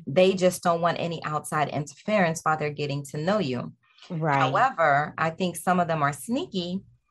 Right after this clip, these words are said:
Speaker 1: and they're
Speaker 2: Very.
Speaker 1: doing, they're still doing their thing on the side, whether it's a chick that was there before you got there that they're
Speaker 2: Right.
Speaker 1: still dealing with,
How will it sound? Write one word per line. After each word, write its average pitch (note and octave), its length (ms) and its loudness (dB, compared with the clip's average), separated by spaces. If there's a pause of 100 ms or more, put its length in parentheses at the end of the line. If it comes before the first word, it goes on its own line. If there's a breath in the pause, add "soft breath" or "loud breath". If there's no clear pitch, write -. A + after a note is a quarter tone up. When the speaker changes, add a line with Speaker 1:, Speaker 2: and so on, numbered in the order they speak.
(200)
Speaker 1:
and F3 160 4
they're A3+ 100 6
Speaker 2:
Very. A#3 100 2
Speaker 1:
doing, F#3+ 340 4
they're G3+ 120 4
still G3 320 2
doing G3 260 0
their B3 200 0
thing F#3+ 320 -2
on G3 80 -2
the G#3 100 -10
side, A3 400 0
whether F3 240 0
it's F3 140 -6
a E3+ 40 -10
chick G3 360 -10
that F3+ 160 0
was F3+ 160 -4
there F#3+ 180 2
before F#3 300 -4
you F3 160 -8
got F3+ 340 0
there G#3+ 380 -6
that E3+ 240 2
they're E3+ 80 6
Speaker 2:
Right. C#3+ 160 2
Speaker 1:
still F#3 160 4
dealing F#3+ 400 2
with, G3 320 2